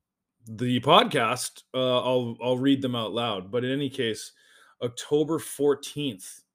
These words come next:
twenty twenty-two, episode fifty-nine of the Ryan Sullivan Show podcast. We're so happy you're with us. Um, beautiful day here in Montreal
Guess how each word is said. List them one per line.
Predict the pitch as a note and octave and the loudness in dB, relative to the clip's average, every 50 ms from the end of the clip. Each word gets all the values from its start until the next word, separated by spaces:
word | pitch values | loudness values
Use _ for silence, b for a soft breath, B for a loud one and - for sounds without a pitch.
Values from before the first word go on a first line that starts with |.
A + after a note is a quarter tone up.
| _ _ _ | _ _ _
twenty | - D3 D3 C#3 C3 | -8 -6 -4 -4 -4
twenty-two, | C3+ C#3 C#3 C3 B2 A#2 - - - C3 B2+ C3 - | -4 -4 -4 -4 -4 -6 -6 -6 -4 -2 -2 -2 -2
episode | - C3 C3 - C3 - - D3 C3 A#2 | -2 -4 -4 -4 -10 -4 -2 -2 -2 -2
fifty-nine | A#2+ - - D3 C#3 C#3 - - C3 B2+ A#2+ A#2+ B2 B2 B2 | -4 -8 -4 -4 -4 -4 -4 -6 -6 -4 -2 -2 -2 -2 -2
of | A#2 A2 | -2 -4
the | G#2+ | -4
Ryan | A2 A2 A2+ A2 G#2 | -4 -4 -6 -6 -8
Sullivan | G#2+ - A#2+ A2 G#2+ G2+ G2+ G2+ | -8 -6 -4 -4 -4 -4 -6 -8
Show | - - A2+ G2+ | -8 -8 -8 -8
podcast. | F#2+ - A2+ A2 G#2+ G2+ - - A2 G#2 G2+ - - | -8 -8 -8 -6 -6 -6 -4 -4 -4 -4 -4 -6 -8
We're | A#2+ | -12
so | A2+ - - F3+ E3+ D3 | -10 -6 -2 -2 -2 -2
happy | D3 D3 C#3 C3 - C3 | 0 -2 -2 -2 -4 -4
you're | B2 A2+ G#2 | -4 -2 -2
with | G2 G#2+ B2 B2+ A#2 - F#2+ | 0 0 0 0 0 -2 -10
us. | A#1+ A#1 - - - - B B B B B B B B B B B B B - | -12 -12 -12 -12 -14 -14 B B B B B B B B B B B B B -8
Um, | A2+ B2 B2 B2 A#2+ A#2+ A#2+ A#2+ A#2+ A2+ | -4 -2 -2 0 0 0 -2 -2 -4 -4
beautiful | G2+ F2+ B2+ E3+ B3 F#4 - - A#2+ | -6 -6 0 0 0 0 0 -4 -10
day | A2 A2+ G2+ G#2 | -10 -8 -8 -10
here | G2 G2+ G#2+ G2+ | -10 -10 -12 -10
in | G2 | -10
Montreal | G2 F#2+ F#2+ F#2+ - - - G2+ G2+ G2+ G2+ G2+ G2 F#2+ - | -10 -12 -12 -14 -14 -16 -12 -8 -6 -6 -6 -6 -8 -10 -12